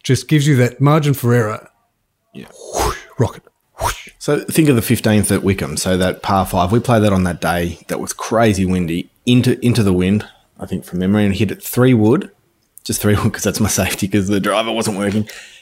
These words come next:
Speaker 2: and then pulled out that three and smoked it past the hole. Had a look at a,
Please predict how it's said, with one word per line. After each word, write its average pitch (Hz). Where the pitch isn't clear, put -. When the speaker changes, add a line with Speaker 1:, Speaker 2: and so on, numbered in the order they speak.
Speaker 2:
and 101
then 95
pulled 110
out 101
that 92
three 92
and 87
smoked 95
it 90
past 104
the 92
hole. 87
Had 95
a 95
look 90
at 87
a, 82